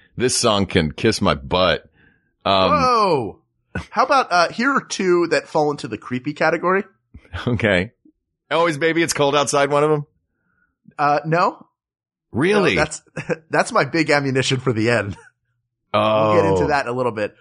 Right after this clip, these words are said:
Speaker 2: These
Speaker 1: All
Speaker 2: are
Speaker 1: right.
Speaker 2: two that fall into the, "Hey, there's something creepy happening in the house," uh, category.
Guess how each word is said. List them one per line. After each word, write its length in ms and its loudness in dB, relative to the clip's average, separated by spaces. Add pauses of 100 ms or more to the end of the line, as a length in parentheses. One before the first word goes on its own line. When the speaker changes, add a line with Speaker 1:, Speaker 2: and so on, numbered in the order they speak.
(140)
Speaker 2:
These 100 -2
Speaker 1:
All 80 4
Speaker 2:
are 60 4
Speaker 1:
right. 160 2
Speaker 2:
two 460 -6
that 160 -4
fall 280 0
into 240 -6
the, 320 -6 (160)
"Hey, 160 0
there's 200 -2
something 260 -4
creepy 420 -4
happening 380 -2
in 100 -4
the 80 -2
house," 520 -2 (380)
uh, 340 -4
category. 560 -4